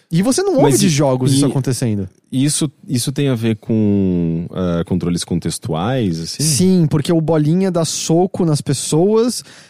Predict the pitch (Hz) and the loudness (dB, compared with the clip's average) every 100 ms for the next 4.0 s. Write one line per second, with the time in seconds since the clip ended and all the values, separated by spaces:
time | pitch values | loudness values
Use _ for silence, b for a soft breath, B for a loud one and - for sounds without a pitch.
0 | B 139 156 156 151 - 165 170 151 139 | B 0 2 0 -2 -2 -2 0 0 -2
1 | 113 117 151 208 214 208 190 185 B B | -2 -2 -2 0 0 2 2 0 B B
2 | B 185 277 320 - 220 220 185 196 - | B -2 0 0 -2 -2 -2 0 0 2
3 | 202 226 - 202 175 160 240 320 359 349 | 2 0 -2 0 2 4 2 2 -2 -6